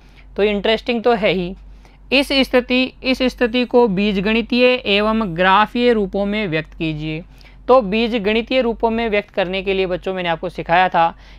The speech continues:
कि आपको क्या पता होनी चाहिए, अज्ञात राशि कौन कौन सी है ये आपको पता होना चाहिए, और जो दी गई दो शर्तें हैं वो कौन कौन सी हैं ये भी आपको पता होना चाहिए। यहाँ अज्ञात क्या है?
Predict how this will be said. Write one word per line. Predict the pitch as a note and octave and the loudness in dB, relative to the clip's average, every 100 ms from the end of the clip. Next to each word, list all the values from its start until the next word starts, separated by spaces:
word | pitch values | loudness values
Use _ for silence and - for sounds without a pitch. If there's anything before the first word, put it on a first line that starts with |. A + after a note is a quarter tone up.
| - | -2
कि | G3+ | 2
आपको | G3 - A3 | 2 2 -2
क्या | F#3+ D#3+ | 2 0
पता | F3 F#3 | 2 0
होनी | F#3+ F#3+ | 0 -4
चाहिए, | F#3 F#3+ F3+ F#3 - - - - | -8 -6 -4 -6 -10 -20 -10 0
अज्ञात | G3 F#3+ A3 G#3+ A#3+ A#3+ | 0 2 4 4 4 4
राशि | G3 G3 - A3+ | 4 2 -2 -4
कौन | - F#3 G3 | -2 -2 -2
कौन | G3 G3+ G3 | -4 -4 -4
सी | G#3+ | -6
है | F#3+ G#3 G#3 | -2 -2 -2
ये | C#3 D#3 | -4 0
आपको | F3+ F3 F#3 | 2 0 -4
पता | F3+ F3 | -4 -2
होना | F3+ F3+ F3+ | -2 -4 -8
चाहिए, | F#3+ F3 F#3 G3+ - - - | -6 -4 -4 -6 -14 -12 0
और | A#3 A#3 | 2 2
जो | A#3+ A3 | 2 0
दी | E3+ G#3 A3+ | 0 -2 2
गई | A#3 | 2
दो | G3 G#3+ A3+ | 4 2 2
शर्तें | - F#3+ F3 G3+ | 0 -2 0 -2
हैं | G3 G3+ G#3 - - - | -2 -4 -6 -12 -20 -12
वो | F#3+ B3+ B3+ | 2 2 4
कौन | A3+ G#3 G3 | 2 0 0
कौन | G#3 G3+ | 0 0
सी | G#3+ | -2
हैं | G3+ G#3 | -2 0
ये | E3+ D#3 | -2 0
भी | F3 | 2
आपको | D#3 - F3+ | 2 0 -4
पता | D3 D#3 | -2 -2
होना | E3 C#3 C#3+ F#3+ | -2 -4 -6 -8
चाहिए। | - A#2 A#2+ C#3+ - - - - | -10 -12 -14 -20 -20 -20 -20 -8
यहाँ | E3 F#3+ A#3+ G3 | 0 2 2 0
अज्ञात | F#3+ G#3+ G#3 A#3 A3+ | 2 4 4 2 0
क्या | A#3 A3 | 2 2
है? | A3+ A3 | 2 0